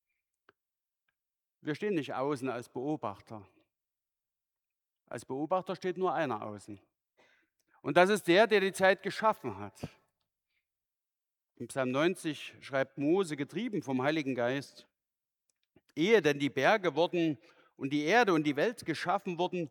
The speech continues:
bist du Gott von Ewigkeit zu Ewigkeit.“ Während wir also sehen, wie die Zeit vergeht, ist und bleibt Gott doch immer derselbe,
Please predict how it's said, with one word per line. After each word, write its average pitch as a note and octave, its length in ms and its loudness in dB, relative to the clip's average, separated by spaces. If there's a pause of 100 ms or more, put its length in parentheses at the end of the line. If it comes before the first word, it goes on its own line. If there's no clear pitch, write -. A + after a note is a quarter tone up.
(140)
bist - 440 -4
du G3+ 280 -6
Gott D#3 300 2
von D3 220 0
Ewigkeit D#3 680 0
zu D3+ 120 -8
Ewigkeit.“ G#2 720 -10 (2250)
Während E3+ 360 4
wir A#3 280 2
also E3+ 360 2
sehen, F3+ 640 0
wie E3 80 -4
die D#3+ 160 -2
Zeit A3 360 -2
vergeht, F3+ 580 -2
ist A3 340 -4
und D#3+ 240 -2
bleibt F3 480 -2
Gott F#3+ 380 0
doch D3 240 2
immer E3+ 340 0
derselbe, B2+ 880 -2